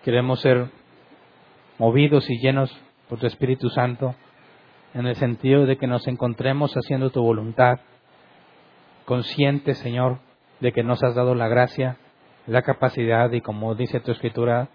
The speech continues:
todas las cosas para la vida piadosa, Señor. En ti confiamos y estamos agradecidos, sabiendo en que si pedimos conforme a tu voluntad, nos será hecho. Y esto es lo que hemos visto claramente escrito para nosotros,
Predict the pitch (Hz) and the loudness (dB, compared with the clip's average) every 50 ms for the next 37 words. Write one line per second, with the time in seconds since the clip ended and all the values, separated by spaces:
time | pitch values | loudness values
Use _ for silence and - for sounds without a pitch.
0 | _ _ _ _ _ _ _ - - 143 139 139 131 127 - - 143 131 - 143 | _ _ _ _ _ _ _ 6 8 8 8 8 6 4 2 2 0 2 2 0
1 | 123 - - 123 113 110 110 110 113 113 110 113 - - 113 107 104 107 107 - | -4 -4 -4 -4 -4 -2 -2 -2 -2 -2 -4 -4 -6 -4 -4 -2 -2 -4 -6 -6
2 | - 120 - - 113 110 107 - - _ _ _ _ _ _ _ _ _ _ _ | -12 -14 -14 -14 -16 -16 -18 -20 -20 _ _ _ _ _ _ _ _ _ _ _
3 | _ - 131 135 - 151 - - 143 139 - 151 139 135 143 147 143 127 123 - | _ -8 -6 -4 -2 -2 0 2 0 2 4 4 4 4 4 4 2 2 0 -2
4 | - 131 127 131 127 - 127 120 117 117 113 113 - 143 127 127 127 123 - - | -2 -4 -2 -2 -2 -2 0 0 2 2 0 0 0 2 2 2 2 0 -4 -12
5 | - - _ _ - - - - - - 117 123 131 131 135 131 117 160 156 - | -20 -20 _ _ -20 -20 -20 -10 -4 -4 0 0 0 0 0 -2 -4 -6 -6 -6
6 | 131 113 - 117 113 131 139 139 147 - - 147 131 - 143 135 139 135 - - | -8 -4 -2 -2 0 0 0 0 0 -2 0 -2 0 2 2 2 2 0 0 0
7 | 131 127 127 120 120 123 - 127 127 123 127 117 - - 107 104 107 98 - - | 0 0 0 0 0 0 0 0 0 0 -2 -4 -4 -2 -2 0 0 -2 -4 -8
8 | - - - _ _ _ _ _ _ _ _ _ _ - - 135 123 - 156 143 | -14 -20 -20 _ _ _ _ _ _ _ _ _ _ -2 2 2 2 4 2 2
9 | 139 143 135 - 135 131 135 139 135 131 135 131 - 127 117 - 131 135 139 135 | 4 4 2 2 0 2 2 2 2 2 -2 -2 -2 -2 0 0 2 2 2 0
10 | 135 135 135 127 - 123 120 113 120 139 - - 117 117 - - 151 143 139 - | 0 -2 -4 -4 -2 -4 -4 -4 -6 -10 -12 -8 -8 -8 -4 0 0 0 0 2
11 | 143 123 104 - - 120 120 123 123 123 - - 147 131 - 120 110 - - - | 0 -2 -2 -4 -6 -4 -2 -2 -2 -2 2 2 2 2 2 -4 -8 -8 -10 -20